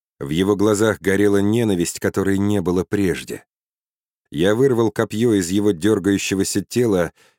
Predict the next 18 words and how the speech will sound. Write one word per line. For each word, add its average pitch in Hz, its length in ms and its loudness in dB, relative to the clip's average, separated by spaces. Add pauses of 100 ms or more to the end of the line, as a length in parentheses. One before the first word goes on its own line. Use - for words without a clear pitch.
(160)
и 110 100 0
нанёс 110 380 0
ещё 113 480 0
один 101 260 2
удар 90 440 -2 (240)
в - 100 -12
шею. 78 480 -2 (760)
На 104 260 0
этот 120 220 -2
раз 104 260 0
он 92 120 -2
замер. 71 560 -6 (960)
Я 131 160 -2
не 131 140 0
стал 123 340 0
оборачиваться 85 640 -2
к - 60 -8
солдату. 82 600 -4